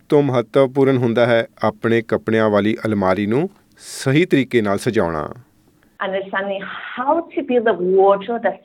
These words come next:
Speaker 2: serves you, your lifestyle, your stage in your life, um,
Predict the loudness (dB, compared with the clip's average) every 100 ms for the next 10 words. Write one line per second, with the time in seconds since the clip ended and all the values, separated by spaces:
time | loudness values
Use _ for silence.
0 | 0 2 0 -10 _ -6 0 2 2 2
1 | -4 -4 2 2 4 2 2 0 -6 0
2 | 4 6 4 0 -10 _ -10 0 0 0
3 | -2 -2 -4 -4 -2 2 4 4 4 0
4 | -4 -14 -10 -2 2 2 2 -2